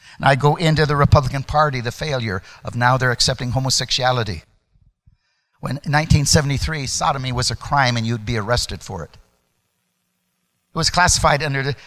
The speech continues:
D S M three, Diagnostic Study of Mental Disorders, as a mental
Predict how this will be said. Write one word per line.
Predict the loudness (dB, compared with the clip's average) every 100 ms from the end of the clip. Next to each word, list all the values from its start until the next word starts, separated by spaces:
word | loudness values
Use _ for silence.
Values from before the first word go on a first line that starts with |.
| -8
D | 0
S | 2 2
M | 0 0
three, | -2 -2
Diagnostic | 2 2 4 2 2 0 -4 -4
Study | -4 -4
of | -4
Mental | -2 -2 -4
Disorders, | -6 -4 -2 -4 -4 -4 -4 -8 -20 -20 -12
as | -6 -4
a | -4 -8 _ _ _ -6
mental | 4 4 4 -2